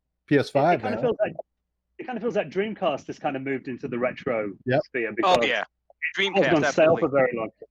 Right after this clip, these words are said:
Speaker 2: But PlayStation two, for example, like, they were still releasing games for the P S two in, like, twenty fourteen, twenty fifteen.
Speaker 1: Yep.
Speaker 2: Yeah,
Speaker 1: Yeah.
Speaker 2: so that, that kind of
Speaker 3: Well
Speaker 2: feels like, you know, 'cause it had a longer lifespan.
Speaker 1: I'll tell you one thing.
Speaker 3: Don't
Speaker 1: I
Speaker 3: know
Speaker 1: don't,
Speaker 3: what's funny?
Speaker 1: I don't expect to see,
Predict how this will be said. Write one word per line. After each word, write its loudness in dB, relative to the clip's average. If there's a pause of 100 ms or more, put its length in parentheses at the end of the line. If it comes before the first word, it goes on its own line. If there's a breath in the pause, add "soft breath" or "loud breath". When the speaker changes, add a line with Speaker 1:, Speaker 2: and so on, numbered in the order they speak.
(140)
Speaker 2:
But -6
PlayStation -4
two, -2
for -6
example, -8
like, -8
they -4
were -6
still -8
releasing -6
games 0
for -4
the -2
P 0
S -8
two 2
in, 0
like, -2
twenty -10
fourteen, 0
twenty -6
fifteen. -4 (560)
Speaker 1:
Yep. -4 (840)
Speaker 2:
Yeah, 2
Speaker 1:
Yeah. 2
Speaker 2:
so -2
that, 0
that 2
kind 4
of 2
Speaker 3:
Well -6
Speaker 2:
feels 4
like, 4
you -4
know, 2
'cause -2
it 2
had 2
a 6
longer 2
lifespan. -6 (760)
Speaker 1:
I'll -4
tell 8
you 6
one 4
thing. 2
Speaker 3:
Don't 2
Speaker 1:
I 2
Speaker 3:
know 4
Speaker 1:
don't, 8
Speaker 3:
what's 0
funny? -6
Speaker 1:
I 2
don't 4 (140)
expect -2
to -8
see, -2